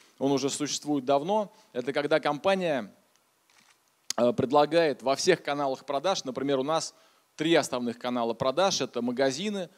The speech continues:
наш сайт и приложение. И вне зависимости от того, в каком из этих каналов наш, э, клиент совершает покупку, он получает единый уровень сервиса,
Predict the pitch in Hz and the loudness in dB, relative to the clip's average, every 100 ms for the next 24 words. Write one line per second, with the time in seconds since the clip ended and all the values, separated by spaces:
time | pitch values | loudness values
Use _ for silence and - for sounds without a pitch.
0 | - 131 127 - 180 185 180 - 147 151 | -6 -4 -2 0 0 0 -2 -10 -6 -4
1 | 147 135 139 139 127 110 123 139 147 123 | -2 0 0 0 -2 -4 -2 2 2 0
2 | 135 143 185 208 - 165 - 156 - 165 | 2 4 4 2 -2 -4 0 0 4 4
3 | 165 156 175 170 139 147 139 151 147 151 | 4 2 0 0 2 0 -2 -2 0 2
4 | 120 - _ _ - 143 135 - - 131 | 0 -4 _ _ -6 -2 0 -2 -2 0
5 | 120 117 113 110 - _ _ _ _ - | 0 0 0 -2 -8 _ _ _ _ -2
6 | 147 160 135 143 - 160 151 160 156 226 | 2 2 0 -6 0 0 2 0 -2 -6
7 | 196 180 - 175 175 170 165 160 185 170 | -6 -4 0 0 0 0 0 2 4 4
8 | 156 127 131 185 165 196 160 160 156 131 | 2 -8 -6 -4 0 0 0 0 2 2
9 | 120 104 - - - 170 175 151 139 - | 2 -2 -14 -12 0 4 4 2 -4 -4
10 | 135 113 | -6 -6